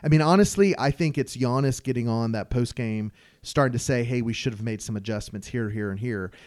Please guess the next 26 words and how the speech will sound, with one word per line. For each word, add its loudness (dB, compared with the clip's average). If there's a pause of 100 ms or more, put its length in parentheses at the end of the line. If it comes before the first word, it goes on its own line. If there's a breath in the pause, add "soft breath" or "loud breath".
(120 soft breath)
That 6
was, 6
that 4
was 4
opening 2
the 0
door 4
for -8
Coach -2
Bud -6
getting -14
fired. -12 (280 soft breath)
And 0
I 4
just 4
think 2
as 0
long 4
as 2
our 0
main 0
three -6
guys, -4 (380 soft breath)
you -4
know, -2
like -4